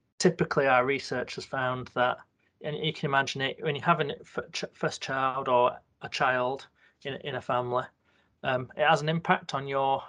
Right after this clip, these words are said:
habits, your time, your ability to go and play netball with your friends, or to go and play football on a Saturday, or go,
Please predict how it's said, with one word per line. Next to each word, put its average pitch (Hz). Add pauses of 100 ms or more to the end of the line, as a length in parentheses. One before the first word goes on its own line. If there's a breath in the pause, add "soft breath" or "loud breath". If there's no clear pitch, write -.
(100)
habits, 165
your 131
time, 147
your 135
ability 139
to -
go 139
and 139
play 143
netball 139
with 139
your 139
friends, 135
or 127
to -
go 139
and 139
play 135
football 131
on 131
a 127
Saturday, 123 (560 loud breath)
or 127
go, 139